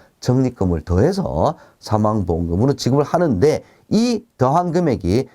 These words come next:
기납입 보험료보다 적을 경우에는 기납입 보험료를 지급을 하겠다. 뭘로? 최저 사망 보험금으로. 이걸 기억을 해 두셔야 될 것 같습니다.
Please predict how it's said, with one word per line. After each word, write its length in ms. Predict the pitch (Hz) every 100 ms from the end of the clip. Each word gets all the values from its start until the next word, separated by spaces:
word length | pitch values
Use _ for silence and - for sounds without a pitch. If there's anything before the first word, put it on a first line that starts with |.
| _
기납입 520 | - 196 208 170 170 127
보험료보다 560 | 110 101 90 85 120 - _
적을 320 | - 202 254
경우에는 480 | 247 240 196 98 117 - _ _
기납입 540 | - 180 180 151 147 -
보험료를 800 | 87 78 80 67 107 202 247 - _ _ _ _ _ _ -
지급을 520 | - 87 73 131 - _ _
하겠다. 560 | - 95 - 101 - _
뭘로? 460 | 101 107 - 247 - _ -
최저 320 | - 113 135
사망 380 | - 104 143 - _ _
보험금으로. 600 | - 65 67 60 64 78
이걸 260 | 98 135 135
기억을 280 | - 82 73
해 80 | 69
두셔야 280 | - -
될 140 | 90 69
것 100 | -
같습니다. 340 | - - -